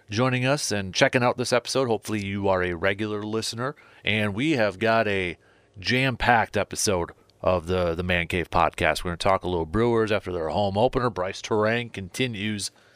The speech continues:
to look pretty darn sharp. Uh, we'll talk a little college hoops. uconn,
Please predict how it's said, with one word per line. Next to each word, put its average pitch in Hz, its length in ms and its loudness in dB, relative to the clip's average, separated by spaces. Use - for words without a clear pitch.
to 98 120 -2
look 101 200 0
pretty 135 460 4
darn 107 360 4
sharp. 151 500 8
Uh, 113 200 8
we'll 110 80 2
talk 123 220 6
a 123 60 4
little 120 180 6
college 131 480 10
hoops. 143 300 2
uconn, 180 500 6